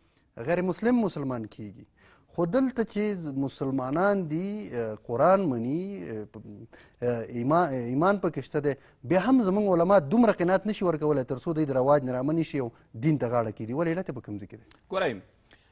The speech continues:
Speaker 2: آه، آه، لومړی دا خبره چې، آه، په، په نور، آه، غیر مسلم نړۍ کې، آه، یو سړی، آه،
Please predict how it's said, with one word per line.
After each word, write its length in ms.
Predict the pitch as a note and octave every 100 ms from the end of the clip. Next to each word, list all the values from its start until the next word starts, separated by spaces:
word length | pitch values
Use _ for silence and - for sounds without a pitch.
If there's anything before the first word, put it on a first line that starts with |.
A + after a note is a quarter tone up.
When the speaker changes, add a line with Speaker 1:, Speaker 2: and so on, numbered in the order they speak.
| -
Speaker 2:
آه، 60 |
آه، 400 | D#3+ D3+ D#3 F3 -
لومړی 300 | F#3+ G3+ G#3+
دا 120 | G#3
خبره 280 | G3+ G3 F3+
چې، 360 | - D3+ C#3
آه، 200 | C#3+ C#3
په، 280 | C3 C#3+ C3+ C3
په 460 | C3+ C3 C3 A2+ C3+
نور، 220 | E3+ E3+
آه، 260 | B2+ B2+
غیر 380 | B2 E3+ D#3+ C3
مسلم 420 | A#2+ B2 C#3 B2+
نړۍ 200 | A#2+ A#2 A2+
کې، 240 | F3 D#3 D3+ - _ _ _ -
آه، 140 | G#2+
یو 160 | A2+ B2
سړی، 520 | B2 C3+ D3+ C#3+ B2+
آه، 320 | A#2 A2+ A2+